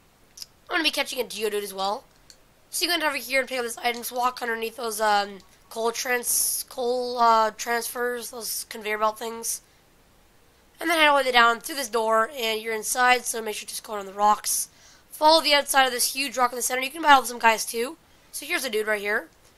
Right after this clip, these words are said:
You can go and battle him. I mean, Tweety's not that strong against him, but I think we'll be able to knock him out. Take a few hits, though. There we go.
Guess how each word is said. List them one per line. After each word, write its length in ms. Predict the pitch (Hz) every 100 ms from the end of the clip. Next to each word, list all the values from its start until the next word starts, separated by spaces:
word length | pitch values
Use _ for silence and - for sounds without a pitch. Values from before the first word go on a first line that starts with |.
| _ _
You 80 | 285
can 40 |
go 60 | 233
and 80 | 208
battle 220 | 202 202
him. 240 | 220 294 - _ _ _ _ -
I 80 |
mean, 220 | 285 294 277
Tweety's 300 | 359 359 320
not 100 | 285
that 200 | 262 240
strong 300 | - 277 262
against 280 | 262 262 277
him, 100 | 240
but 100 | 233
I 80 |
think 100 | 294
we'll 80 | 269
be 60 | 214
able 80 | 202
to 60 |
knock 220 | 196 180 -
him 80 |
out. 160 | 196 202 _ _ _ _ _
Take 160 | - 254
a 40 |
few 160 | 226 214
hits, 220 | 196 -
though. 260 | 233 208 208 _ _ _ _ _ _ _ _ _ _ _ _ _ _ _ _ _ _ _ _ _ _ _ _ _ _ -
There 100 | 208
we 60 |
go. 260 | 208 254